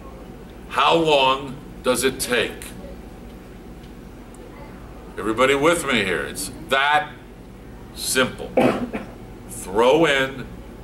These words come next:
known bad traffic at the input. Begin a clock that'll start counting from zero.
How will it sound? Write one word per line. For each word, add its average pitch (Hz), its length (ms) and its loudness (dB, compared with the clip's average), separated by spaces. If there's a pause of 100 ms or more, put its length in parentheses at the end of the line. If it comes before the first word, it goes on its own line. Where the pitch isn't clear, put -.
(440)
known 156 500 4
bad 135 420 4
traffic 117 560 2
at 104 120 -8
the 110 160 2
input. 98 440 0
Begin 110 300 2
a - 80 2
clock 131 540 4
that'll 95 180 -2
start 123 400 2
counting 131 460 2
from 135 260 -2
zero. 123 460 4